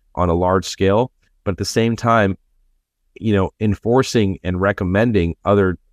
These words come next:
you know, avenues of, of, of treatment,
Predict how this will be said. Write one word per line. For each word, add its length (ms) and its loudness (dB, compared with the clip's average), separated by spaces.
you 100 -4
know, 180 -2
avenues 580 0
of, 280 -4
of, 280 -2
of 100 0
treatment, 420 -2